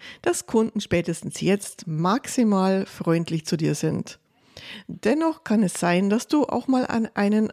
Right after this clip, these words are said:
aggressiven oder cholerischen Kunden kommst. Ein Beispiel. Du bist beim Kunden in der Endphase der Montage. Ein langer Arbeitstag nähert sich dem Ende.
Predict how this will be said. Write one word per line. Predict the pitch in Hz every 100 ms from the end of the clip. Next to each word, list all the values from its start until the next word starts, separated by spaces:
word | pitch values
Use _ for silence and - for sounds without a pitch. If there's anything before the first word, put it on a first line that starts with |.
| -
aggressiven | - 240 - 220 196 - 180 185
oder | - 208 233
cholerischen | - 285 226 202 190 196
Kunden | - 180 - 180
kommst. | - 160 160 - - - _ _ _
Ein | - 254
Beispiel. | 226 147 151 - - 180 _ - - - - -
Du | 339
bist | 311 262 - - -
beim | - 156
Kunden | - 220 208 202 196 196
in | - 190
der | 180 -
Endphase | 180 202 202 175 175 175 202
der | 196 214
Montage. | 233 247 - 165 160 - - -
Ein | - 370
langer | 247 185 196 190
Arbeitstag | 160 175 175 185 - 185 165 180 - - - -
nähert | 170 165 165
sich | 160 156
dem | - 254
Ende. | 180 170 160